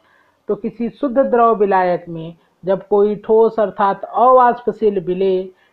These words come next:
मिलाते हैं तो बने विलयन का वाष्प दाब शुद्ध विलायक से कम हो जाता है। इस घटना को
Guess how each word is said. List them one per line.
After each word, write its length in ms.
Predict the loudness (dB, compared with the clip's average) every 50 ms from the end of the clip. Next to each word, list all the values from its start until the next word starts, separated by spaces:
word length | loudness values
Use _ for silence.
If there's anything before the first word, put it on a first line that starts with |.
| _ -8
मिलाते 520 | -6 -4 0 2 2 0 2 2 2 2 2
हैं 260 | 2 -2 -6 -8 -10 _ _ _ _ _
तो 80 | -4 -2
बने 300 | -2 -2 -2 -2 -2 -2 -4
विलयन 520 | -4 -4 -4 -2 -2 0 2 2 2 0 0
का 220 | 2 4 4 4
वाष्प 400 | 4 4 2 0 0 -4 -8 -10 -6
दाब 400 | -2 0 0 0 0 -2 -4 -10 -16 -20 -20 -20 _ _ -4
शुद्ध 200 | -4 -2 0 0 0
विलायक 640 | 0 2 2 2 2 2 4 4 4 2 0 -2 -6
से 200 | -4 -2 -2 -2 -2 -2
कम 180 | -2 0 0 0
हो 140 | 0 0 0
जाता 360 | 0 0 0 -2 -2 -4 -6
है। 320 | -4 -4 -6 -8 -8 -10 -12 _ _ _ _ _
इस 160 | -4 -4 -4 -6 -8
घटना 440 | -10 -10 -10 -8 -4 0 0 2 2
को 160 | 0 0 -2